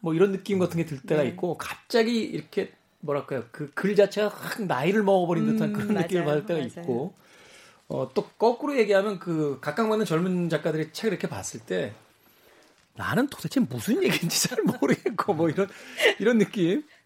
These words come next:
Speaker 1: 받을 때가 있는데
Speaker 2: 그렇죠.
Speaker 1: 아무래도 그런 의미에서 상대적으로 이게 그 독서 시장에는 여성들의 그 포-, 그 뭐랄까 비율이 훨씬 더 높잖아요.
Speaker 2: 많이 높죠.
Speaker 1: 예, 그런 의미로 본다면 이제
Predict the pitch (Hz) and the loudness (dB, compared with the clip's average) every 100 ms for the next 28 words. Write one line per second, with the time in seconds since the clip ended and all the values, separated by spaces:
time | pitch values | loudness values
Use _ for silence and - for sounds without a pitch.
0 | - 165 175 185 202 202 143 131 123 190 | -10 -2 0 2 4 4 2 -4 -4 -6
1 | 139 120 170 220 240 - 247 302 247 208 | -4 -4 -2 -2 -4 0 2 4 2 2
2 | 190 156 151 165 - - _ _ - 208 | 2 0 -2 -2 -6 -16 _ _ -6 0
3 | 208 214 208 202 - 160 147 - 170 - | 4 4 2 0 -2 -6 -4 -2 -2 0
4 | 180 175 170 214 214 _ _ _ - 135 | 2 2 2 0 -2 _ _ _ -4 2
5 | 170 175 175 170 156 156 156 147 - - | 4 4 4 2 2 2 2 -2 -12 -20
6 | _ - 143 131 123 127 - 139 180 185 | _ -10 -6 -2 -2 -2 -4 -2 -2 -4
7 | - 254 175 - - 101 101 185 - 196 | -4 -4 -4 -4 -8 -6 -8 -10 -8 -2
8 | 196 170 - - 151 123 117 113 110 151 | -2 -2 -6 -14 -10 -6 -6 -6 -4 0
9 | 190 202 285 226 202 220 254 240 | 2 2 0 0 0 0 -2 -6